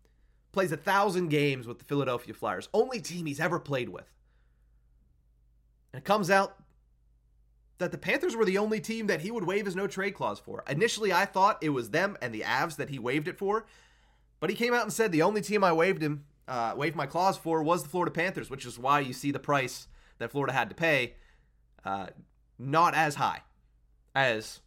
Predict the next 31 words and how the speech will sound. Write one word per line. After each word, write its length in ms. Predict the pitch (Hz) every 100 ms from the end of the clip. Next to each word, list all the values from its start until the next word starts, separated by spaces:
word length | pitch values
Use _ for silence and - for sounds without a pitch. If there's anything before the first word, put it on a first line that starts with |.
| _ _ _ _
Brandon 320 | - 139 123 113
Hagel. 280 | 107 -
Brandon 320 | - 202 247 202
Hagel 260 | 214 185
got 260 | 160 170 135
more 500 | 120 160 180 202 214 _ _ _ _ _ _ _ _ _ _ _ _ _ -
than 460 | 139 156 147 139 -
Claude 260 | 151 156
Giroux 300 | 139 143 170
in 100 | 160
return, 380 | 120 - 147 208 - _ _ _ _ _ _
simply 380 | - 240 240 220
because 300 | 170 190 151
Claude 260 | 170 170 143
Giroux 180 | 156
said, 220 | 147 160 143
"Either 180 | 156
you 140 | 139 120
trade 240 | - 214
me 80 | 202
to 80 | 156
them 240 | 143 165
or 40 | 131
you're 120 | 123
not 300 | 131 143 -
getting 320 | 147 131 113
anything." 480 | - 117 95 - 78 - _ _ _ _ _ _ _ _ _ _ _ _ _ _ _ - - -
And 380 | 160 170 156 147 -
the 140 | 147
distinction 560 | 160 160 240 262 208 170
there 440 | 170 156 113 107